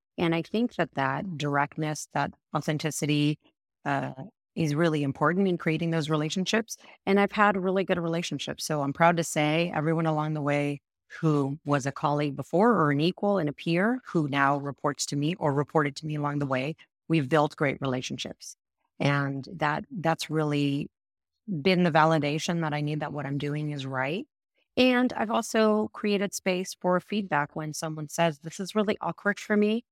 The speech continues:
and I need some time," or, "I'm gonna need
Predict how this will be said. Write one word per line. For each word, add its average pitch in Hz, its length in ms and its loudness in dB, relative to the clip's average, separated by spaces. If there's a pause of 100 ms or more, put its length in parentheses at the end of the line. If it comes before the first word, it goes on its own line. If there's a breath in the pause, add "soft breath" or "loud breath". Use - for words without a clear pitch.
(260)
and 160 100 2
I 156 60 2
need 160 260 0
some 156 320 -2
time," 165 380 0
or, 147 200 0
"I'm 151 140 -2
gonna 156 200 -2
need 151 460 -2